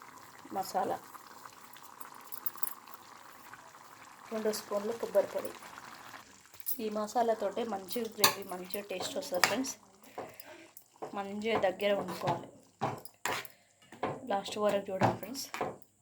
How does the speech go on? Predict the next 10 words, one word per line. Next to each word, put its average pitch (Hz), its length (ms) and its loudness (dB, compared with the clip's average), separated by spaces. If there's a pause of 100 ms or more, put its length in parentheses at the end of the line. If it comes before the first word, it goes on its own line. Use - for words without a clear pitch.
(1700)
ఒక - 220 -8 (120)
ఐదు 208 160 2
నిమిషాలు 214 440 4
ఉడకనిద్దాం. 196 600 0 (1400)
ఐదు 208 160 4
నిమిషాల 202 360 0
తర్వాత 190 280 0 (140)
దింపుకోవడమే 190 580 -2 (100)
ఇంకా. - 180 -8 (840)
కొత్తిమీర 208 400 -2